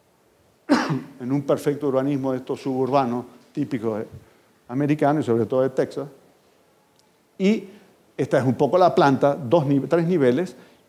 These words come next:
Y decidimos mantener árboles al interior. Obviamente árboles al interior, pero cerrados, encapsulados en vidrio. No tanto porque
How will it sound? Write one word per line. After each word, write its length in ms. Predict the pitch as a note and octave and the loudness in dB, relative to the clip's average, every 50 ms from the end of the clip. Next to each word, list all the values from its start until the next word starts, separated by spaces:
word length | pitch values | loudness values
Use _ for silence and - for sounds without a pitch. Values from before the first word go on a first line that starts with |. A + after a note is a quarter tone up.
| _ _ - | _ _ -8
Y 100 | C#3 C#3 | -2 0
decidimos 480 | D3 D3+ C3+ - D3+ F3 G#3+ A3 F#3 | 2 2 2 2 2 2 2 2 2
mantener 420 | E3 D#3 B2+ - D3 C#3+ F3 F3 E3 | 2 2 2 2 2 2 2 2 2
árboles 360 | F3+ G3+ F3+ E3 C#3+ C3 A#2 | 2 2 2 2 2 2 2
al 140 | A2 B2 B2+ | 2 2 2
interior. 500 | A#2+ A2+ A2+ G#2+ A2 B2 B2+ G#2 F#2+ - - - - _ - | 0 0 -2 0 2 2 2 2 0 -4 -14 -20 -20 _ -8
Obviamente 600 | - B2+ B2 C#3 D3 C#3+ D3 D3 D#3 D3+ - C#3 | -4 -2 0 0 0 2 0 0 0 0 2 2
árboles 360 | C3 C3 C3 D3 D3+ D3+ C3 | 2 2 2 2 2 2 0
al 100 | C3+ C3+ | 0 0
interior, 540 | B2+ A#2+ - A#2+ A#2 A#2+ B2 C#3+ F#3 F#3 - - - - _ _ _ | 0 0 0 0 0 2 2 2 0 -2 -6 -14 -20 -20 _ _ _
pero 280 | - C#3 D#3 G3+ F3+ - - - - - _ _ _ _ _ _ _ | -2 0 0 0 -2 -6 -10 -16 -20 -20 _ _ _ _ _ _ _
cerrados, 560 | - - - A2 G2+ A#2 B2+ G#2 F2+ F#2+ G2 G2+ C#3+ | -12 -8 -8 -4 -2 0 0 0 -2 -4 -10 -10 -12
encapsulados 640 | C#3 B2 - C3+ - - - B2 A#2 A#2 C3 C#3 | -8 -6 -6 -6 -4 -4 -2 0 2 2 2 0
en 140 | B2 A2+ A2+ | 0 0 0
vidrio. 360 | A#2+ D3 B2 G#2 G2 F#2+ - - - - _ _ _ | 2 2 2 2 0 -4 -10 -12 -18 -20 _ _ _
No 260 | - C#3 D#3 F3 F3 F3 | 0 2 2 2 2 2
tanto 440 | - D#3+ E3 E3 - F#3+ E3 - | 2 2 2 2 4 2 2 2
porque 640 | - C#3+ C3+ B2 - C#3 C3+ B2+ B2+ - - - | 4 2 2 2 4 4 2 2 2 -2 -10 -20